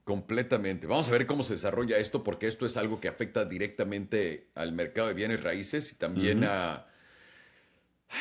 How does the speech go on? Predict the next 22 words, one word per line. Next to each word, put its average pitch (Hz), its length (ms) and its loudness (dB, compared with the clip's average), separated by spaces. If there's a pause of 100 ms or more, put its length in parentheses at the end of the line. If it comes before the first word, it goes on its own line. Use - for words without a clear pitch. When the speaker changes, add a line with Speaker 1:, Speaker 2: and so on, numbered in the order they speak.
(200)
Speaker 1:
La 123 140 -4
población, 135 640 6
queramos 127 460 4
o 107 80 0
no. 104 320 0
Es 117 160 0
algo 156 180 4
muy 139 180 2
interesante. 107 500 4
Speaker 2:
Sí, - 80 -6
sin 85 60 -2
Speaker 1:
Vamos 120 200 4
Speaker 2:
duda. 110 100 0
Speaker 1:
a - 40 0
ver 110 100 -4
cómo 110 160 -2
se 101 100 -4
da. 127 240 0
Pero 156 180 10
de 156 80 6
aquí 214 200 6
vamos 247 280 8